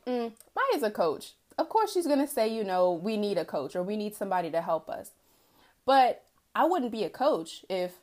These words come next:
I didn't start out with a coach myself, <laughs> right? I wouldn't have, you know, gone into the field of coaching or the realm of coaching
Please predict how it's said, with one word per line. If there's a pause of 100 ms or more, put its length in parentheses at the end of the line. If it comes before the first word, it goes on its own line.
(140)
I
didn't
start
out
with
a
coach
myself, (180)
<laughs>
right? (500)
I
wouldn't
have,
you
know, (480)
gone
into
the
field
of
coaching
or
the
realm
of
coaching